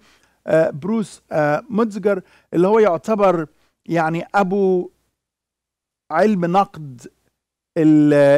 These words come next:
النص للعهد الجديد. قال إيه؟ قال لنا عن ناسخ أرميني وهو بينسخ الإنجيل،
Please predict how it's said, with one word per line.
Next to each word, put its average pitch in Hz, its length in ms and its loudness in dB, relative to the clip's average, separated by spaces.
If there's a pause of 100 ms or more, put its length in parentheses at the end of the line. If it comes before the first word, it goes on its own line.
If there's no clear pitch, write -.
النص 170 680 -6
للعهد 156 560 0
الجديد. 151 500 -8 (3750)
قال 190 280 0
إيه؟ 147 280 -2 (1800)
قال 156 120 4
لنا 233 220 4
عن 180 300 0
ناسخ 190 680 -4 (320)
أرميني 165 640 0 (560)
وهو 170 300 0
بينسخ 196 560 -2
الإنجيل، 151 640 -4